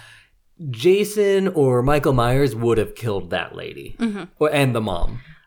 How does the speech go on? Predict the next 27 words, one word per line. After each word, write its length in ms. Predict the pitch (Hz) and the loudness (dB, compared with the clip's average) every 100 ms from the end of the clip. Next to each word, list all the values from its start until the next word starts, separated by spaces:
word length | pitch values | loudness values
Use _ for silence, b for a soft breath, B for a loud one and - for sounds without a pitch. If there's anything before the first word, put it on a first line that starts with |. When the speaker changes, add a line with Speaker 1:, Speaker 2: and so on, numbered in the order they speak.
| - | -2
Speaker 2:
Oh, 60 | 285 | 0
yeah. 160 | 262 160 | 2 0
Speaker 1:
Because 220 | 185 156 | 2 2
if 100 | 143 | 2
you're 80 | 139 | 2
doing 260 | 151 143 | 4 4
bad 260 | 127 127 120 | 4 2 4
things, 280 | 214 175 113 | 4 4 0
you 80 | 120 | -2
die 240 | 175 311 | -2 0
in 120 | 127 | -2
a 40 | 110 | -2
lot 160 | 107 | -4
of 80 | 190 | 0
Speaker 2:
And 140 | 262 254 | 0 2
Speaker 1:
those 60 | 247 | 2
Speaker 2:
the 40 | |
Speaker 1:
ones. 60 | 233 | 4
Speaker 2:
mom 260 | 233 254 | 4 4
is, 280 | 254 226 - | 0 -4 -4
like, 160 | 214 185 | -4 -2
having 320 | 196 190 196 | -4 -4 -4
a 60 | 185 | -4
gentleman 580 | 170 190 208 220 156 170 | -2 -4 -2 -2 -2 -4
<laughs> 80 | 165 | -4
over. 520 | 151 160 175 175 175 - | -8 -8 -6 -6 -6 -2
Speaker 1:
Yeah. 160 | 135 | 0